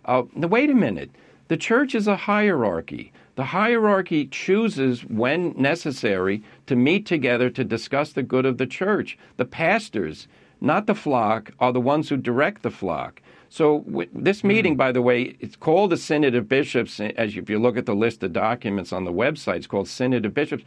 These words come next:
Speaker 1: It's not a Synod of
Speaker 2: Right.
Speaker 1: Bishops. It's a Synod of Bishops and non-bishops. So it really fails
Speaker 2: Yeah. Well,
Speaker 1: the
Speaker 2: this
Speaker 1: test of what a synod is. So therefore,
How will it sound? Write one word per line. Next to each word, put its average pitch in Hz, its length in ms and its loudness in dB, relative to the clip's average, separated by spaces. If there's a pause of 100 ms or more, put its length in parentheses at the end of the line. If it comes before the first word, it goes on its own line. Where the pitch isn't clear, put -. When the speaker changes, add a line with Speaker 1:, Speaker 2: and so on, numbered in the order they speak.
(160)
Speaker 1:
It's 190 160 -2
not 233 220 2
a 247 80 2
Synod 113 340 0
of 90 80 -2
Speaker 2:
Right. 104 140 0
Speaker 1:
Bishops. - 340 -8 (160)
It's 151 140 -4
a 170 40 -2
Synod 185 360 2
of 131 120 -6
Bishops 180 380 0
and 180 140 0
non-bishops. 170 840 0 (300)
So 175 220 4
it 165 80 2
really 220 320 4
fails 160 540 2
Speaker 2:
Yeah. 147 40 -2
Well, 147 80 2
Speaker 1:
the 143 40 0
Speaker 2:
this 208 80 4
Speaker 1:
test 160 280 0
of 113 80 0
what 117 140 2
a 110 80 0
synod 127 420 0
is. 165 400 0
So 143 160 0
therefore, 196 380 2